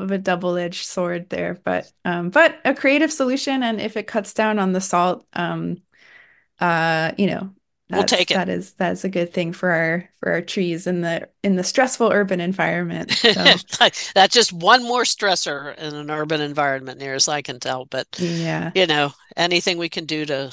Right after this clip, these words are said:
Speaker 2: to minimize some of those impacts, I think is good.
Speaker 1: Yeah. Um, great. Well, uh, thanks, Sandy, for being here. And,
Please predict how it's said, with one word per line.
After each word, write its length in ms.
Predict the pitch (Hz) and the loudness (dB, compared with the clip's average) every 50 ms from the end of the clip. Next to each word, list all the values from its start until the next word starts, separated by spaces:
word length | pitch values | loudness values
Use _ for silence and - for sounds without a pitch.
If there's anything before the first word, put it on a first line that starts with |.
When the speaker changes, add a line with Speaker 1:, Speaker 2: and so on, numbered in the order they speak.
| - _ - | -14 _ -8
Speaker 2:
to 120 | - 208 175 | -6 -6 -4
minimize 640 | 156 170 202 190 185 160 143 135 135 131 135 131 | 0 2 4 4 4 4 2 0 0 0 2 0
some 180 | - - 147 139 | 0 -2 -2 -6
of 80 | 131 131 | -8 -8
those 240 | 135 131 131 - | -6 -4 -2 -2
impacts, 480 | 143 131 127 - 127 139 135 - - - | -4 -4 -8 -12 -12 -12 -8 -6 -6 -6
I 80 | - - | -6 -8
think 240 | - - - - | -14 -16 -14 -8
is 140 | - - - | -2 -2 -2
good. 260 | - - - - - - _ _ _ _ _ _ _ _ _ - - - | -2 -4 -14 -14 -14 -16 _ _ _ _ _ _ _ _ _ -20 -10 -2
Speaker 1:
Yeah. 440 | 202 202 196 208 214 185 175 190 196 - _ _ _ _ - | 0 2 2 4 2 0 0 -2 -6 -12 _ _ _ _ 0
Um, 380 | 220 220 220 208 202 196 190 190 | 0 2 2 2 2 2 0 0
great. 340 | 190 - 302 403 311 - | 2 2 4 4 2 2
Well, 460 | 240 262 269 269 262 262 254 262 262 - - - - - - - - _ _ _ - | 4 4 6 6 6 6 4 2 -2 -8 -20 -20 -20 -20 -20 -20 -20 _ _ _ 0
uh, 300 | - 226 220 220 220 220 | 4 4 6 6 6 6
thanks, 260 | 220 269 302 370 349 | 6 4 2 2 2
Sandy, 320 | - - 285 294 277 285 277 | 0 0 2 2 2 2 0
for 180 | - 277 269 | 0 -2 -2
being 280 | 262 269 262 254 254 262 | -2 -2 -4 -2 -2 -2
here. 420 | 262 277 277 277 285 294 320 302 - | -2 -2 -2 0 0 0 0 0 0
And, 380 | - 240 233 226 226 226 220 | -2 -2 0 0 -2 -2 -4